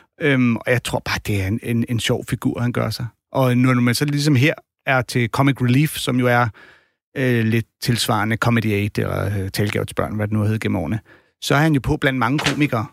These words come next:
hvilket bare gør det ekstra vigtigt at skille sig ud i mængden af komikere. Og, øh, hvis du er ham, der starter med at gå ind og råbe og skrige fuldstændig meningsløst, så er der helt klart flere, der vil huske dig, end hvis du bare er,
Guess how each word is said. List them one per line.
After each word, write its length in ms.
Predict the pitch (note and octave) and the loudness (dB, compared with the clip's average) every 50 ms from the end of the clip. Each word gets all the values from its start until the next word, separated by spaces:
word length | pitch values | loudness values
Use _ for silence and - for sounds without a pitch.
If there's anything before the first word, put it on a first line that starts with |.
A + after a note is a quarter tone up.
| _ _ _ _ _ _ _ _ _ _ _ - | _ _ _ _ _ _ _ _ _ _ _ -2
hvilket 260 | C3 C3 - C3+ A2+ | -2 0 0 0 2
bare 140 | B2 A#2 A2+ | 2 0 2
gør 140 | A#2+ A2+ A2 | 0 -2 -2
det 80 | A2+ - - | -2 -2 -2
ekstra 280 | F3 - - - - D#3+ | -2 -2 -2 -4 -2 0
vigtigt 420 | C#3+ C#3+ C3 - - D3 - - - | 0 0 0 0 -4 -6 -6 -6 -6
at 180 | - C3 B2 - | -4 -4 -2 -2
skille 320 | - - - C#3+ C3 B2 | -6 -2 0 0 0 0
sig 200 | - - C#3+ - | 0 -2 -2 0
ud 160 | G3+ F#3 F3 - | 0 0 0 0
i 120 | - F3 | -2 2
mængden 340 | D#3 D3+ D3 - _ - C#3 | 2 2 2 0 _ -4 -4
af 80 | C3 | -2
komikere. 540 | - B2+ C#3 - B2+ B2+ A2 B2 A#2+ A2+ G#2+ G#2 _ _ _ _ | 0 -2 -2 0 -2 -2 0 0 0 0 -2 -6 _ _ _ _
Og, 320 | - C#3 C3 A#2+ A2+ A2 | -4 -2 0 0 0 0
øh, 260 | G#2 G#2 G2+ G2 G2+ G#2 - _ | -2 -2 -2 -4 -6 -8 -12 _
hvis 180 | - B2 C#3 - | -4 -4 -4 -2
du 120 | - D#3 | 0 0
er 40 | D3 | 2
ham, 140 | C3 D#3 D#3+ | 2 2 0
der 80 | F3+ E3 | 0 -2
starter 280 | - - C#3 A2+ A2 | 0 0 0 0 0
med 120 | A2 - C#3+ | 0 0 0
at 60 | B2+ | 0
gå 100 | - D3 | 0 -2
ind 100 | C#3+ C3+ | 0 0
og 80 | A#2 | 0
råbe 240 | A2 B2 B2+ B2 - | 2 0 2 2 2
og 60 | C#3+ | 0
skrige 280 | - - - C3+ C3 C3+ | 0 0 0 0 0 0
fuldstændig 380 | - C3+ B2 - C3+ A#2 A#2 A#2 | 0 -2 -2 -2 0 0 0 0
meningsløst, 580 | A#2 A#2+ A#2+ B2+ B2 - C3+ A#2+ G#2+ - - | 2 2 2 0 0 0 -2 -2 0 -2 -2
så 100 | - C#3 | 0 2
er 300 | C#3 D3 C#3 B2 A2+ A2 | 2 4 2 2 0 0
der 160 | G#2+ G#2+ G2+ F#2 | 0 0 -2 0
helt 160 | E2+ D3+ - | -2 -4 -4
klart 200 | - C3+ A2+ G#2 | -2 -4 -4 -2
flere, 160 | - A#2+ A#2+ | -2 -2 0
der 60 | A2+ A#2+ | 0 0
vil 80 | A#2+ | 0
huske 220 | A2+ A#2+ A#2+ - - | 0 0 0 -2 -4
dig, 100 | - C3+ | -4 -4
end 120 | B2+ - B2+ | -4 -4 -4
hvis 140 | A#2+ - | -6 -4
du 100 | - B2 | -4 -4
bare 200 | G2+ A#2+ A#2 A#2 A#2 | 0 0 0 2 2
er, 280 | A2+ A2 G#2+ G#2 G2+ | 0 0 0 -2 -4